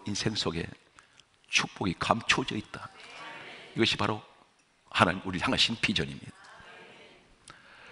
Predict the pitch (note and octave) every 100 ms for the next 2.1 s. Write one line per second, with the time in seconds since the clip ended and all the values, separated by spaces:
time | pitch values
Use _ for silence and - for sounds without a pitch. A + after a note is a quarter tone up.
0 | - - - - - - - - - -
1 | B2+ C#3 B2 - - A#2 A2+ A2+ A#3 C3
2 | F2